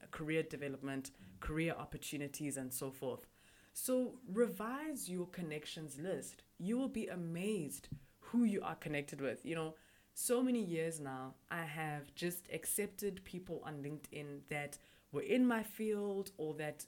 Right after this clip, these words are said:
you know, were influential in my field, or even people that wanted to get into my field. If you go back and you look at your connections, you'll be amazed who you connected to.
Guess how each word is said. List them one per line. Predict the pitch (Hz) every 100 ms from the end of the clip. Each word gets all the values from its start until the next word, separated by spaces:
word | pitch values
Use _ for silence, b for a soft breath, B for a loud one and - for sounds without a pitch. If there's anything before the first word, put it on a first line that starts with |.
| 214
you | 160
know, | 147
were | 139 143
influential | 160 147 160 160 220 220 220
in | 196
my | 175
field, | 180 180 165 160 160 B B B
or | - 269 247
even | 226 214
people | - 208 185
that | 160
wanted | 147 180 185 185
to |
get | - 151
into | 190 202 -
my | -
field. | - - - - _ _ _ _ - _ - -
If | 269 311
you | 359
go | - 196
back | 165 160 160 -
and | 160 156
you | 165 143
look | 160 180 -
at | - 156 - - 151
your | 156 156
connections, | - 139 143 - - 156 - B B B B
you'll | 220
be | 226
amazed | 330 202 165 185 185
who | 170
you | 156
connected | 143 135 - - -
to. | - 101 85